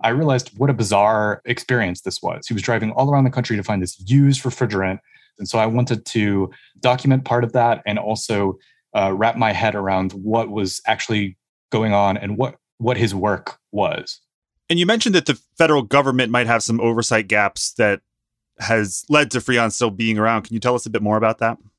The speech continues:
Speaker 1: Yeah, so federal government is really good about shutting down production of things, but it's not great about, uh, what to do with the chemicals that are already out there.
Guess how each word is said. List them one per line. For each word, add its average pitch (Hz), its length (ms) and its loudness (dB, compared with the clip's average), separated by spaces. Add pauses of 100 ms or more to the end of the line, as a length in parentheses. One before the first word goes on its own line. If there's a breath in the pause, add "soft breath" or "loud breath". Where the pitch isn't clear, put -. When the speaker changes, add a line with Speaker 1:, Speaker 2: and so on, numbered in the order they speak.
(180)
Speaker 1:
Yeah, 190 160 4
so 151 480 0 (260)
federal 208 220 4
government 170 320 4
is 135 120 0
really 131 160 2
good 123 140 2
about 107 300 2
shutting 113 280 0
down 98 200 2
production 101 640 -2
of 139 80 -4
things, 175 640 -2
but 117 300 2 (340 soft breath)
it's - 320 -6 (160)
not 151 260 2
great 104 380 -2
about, 98 580 0 (380)
uh, 104 260 2
what 127 280 0
to 131 80 -4
do 113 320 2
with 101 500 -4
the 95 480 2 (220)
chemicals 107 440 -2
that 92 220 -2 (220)
are 107 120 -2
already 107 320 0
out 90 200 -4
there. 82 240 -10